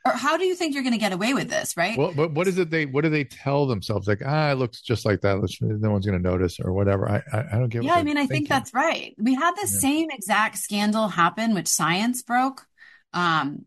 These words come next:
Speaker 1: not last summer, not last August, but the August before, looking at Alzheimer's. And they came to the conclusion that a lot of their,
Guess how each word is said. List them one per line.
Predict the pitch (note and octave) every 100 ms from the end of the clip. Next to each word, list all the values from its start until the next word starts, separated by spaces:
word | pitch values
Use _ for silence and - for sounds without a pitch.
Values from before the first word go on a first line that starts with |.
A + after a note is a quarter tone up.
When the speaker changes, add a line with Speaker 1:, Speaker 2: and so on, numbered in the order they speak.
| -
Speaker 1:
not | G3 G3+ G#3+
last | F#3+ F#3+ G#3 -
summer, | A3 G#3 G#3
not | F#3+ G3
last | G3 F3+
August, | F#3 F3+
but | F3+
the | E3
August | D3 E3+ F3
before, | F3 E3 G3+ F#3
looking | F3 F3
at | D#3+
Alzheimer's. | D3+ A3 E3+ - - - - _ _ _ _ _
And | G#3
they | B3
came | C#4+ C#4+
to | B3
the | G#3
conclusion | G#3 G3 G3 G3 F#3+
that | F#3 - _
a | E3
lot | D#3+ D#3+ F3+ A#3
of | A#3 -
their, | F3+ F3+ G3+ F#3+